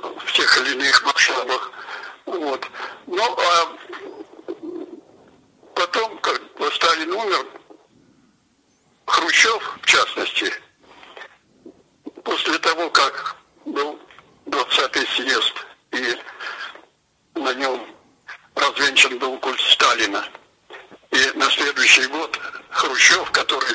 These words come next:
между прочим, сам был инициатором репрессий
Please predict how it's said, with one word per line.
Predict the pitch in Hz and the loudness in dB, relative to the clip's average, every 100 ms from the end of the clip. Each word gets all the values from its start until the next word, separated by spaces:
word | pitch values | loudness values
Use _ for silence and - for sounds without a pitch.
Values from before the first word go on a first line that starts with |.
| - | -4
между | 107 - | -4 -4
прочим, | 147 110 120 110 110 - | -2 0 0 0 -2 2
сам | 147 123 98 - _ - - - - _ _ _ _ - 370 359 - - | 4 2 -2 -14 _ -20 -20 -20 -20 _ _ _ _ -20 -20 -20 -20 -14
был | 302 - - - - - - | -4 -2 -2 -8 -12 -12 -8
инициатором | - 113 - 131 110 120 110 107 101 - - - | -2 0 2 4 2 0 -2 -2 -8 -12 -14 -6
репрессий | - 123 - 120 110 120 113 113 | 0 2 2 0 4 4 4 -2